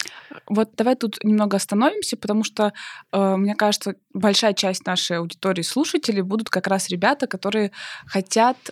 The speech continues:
начать свой бизнес, но их что-то останавливает. То есть это ребята, которые находятся в найме. Вот этот момент того, что ты выходила из найма, ты совмещала параллельно это? Или ты просто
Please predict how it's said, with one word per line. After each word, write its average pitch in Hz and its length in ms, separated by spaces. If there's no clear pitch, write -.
начать 202 400
свой 208 200
бизнес, 285 420
но 214 100
их 233 80
что-то - 240
останавливает. 160 680
То - 60
есть 180 140
это 196 160
ребята, 269 380
которые 240 400
находятся 226 500
в 202 80
найме. 170 440
Вот 202 160
этот 254 220
момент 240 640
того, 208 260
что 208 240
ты 220 100
выходила 202 540
из 185 100
найма, 175 320
ты 220 140
совмещала 214 680
параллельно 170 760
это? - 340
Или 202 200
ты 208 120
просто 202 560